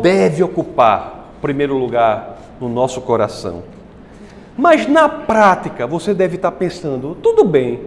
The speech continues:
eu estou convencido, mas na prática, como devo fazer isso? Como eu devo viver uma vida em família?" Lá em Deuteronômio seis cinco, é aquilo que eu já li, que diz,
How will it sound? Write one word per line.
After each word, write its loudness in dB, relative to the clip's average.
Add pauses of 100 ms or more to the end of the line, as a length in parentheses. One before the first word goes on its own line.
(160)
eu -6
estou -4
convencido, -4
mas -6
na -6
prática, -2 (1200)
como 0
devo -2
fazer -6
isso? -10 (240)
Como -6
eu 0
devo -2
viver -2
uma 0
vida -6
em -2
família?" -4 (1800)
Lá 4
em 8
Deuteronômio 2 (340)
seis 2
cinco, -4 (200)
é 2
aquilo 2
que -4
eu 0
já 2
li, 0
que -10
diz, -4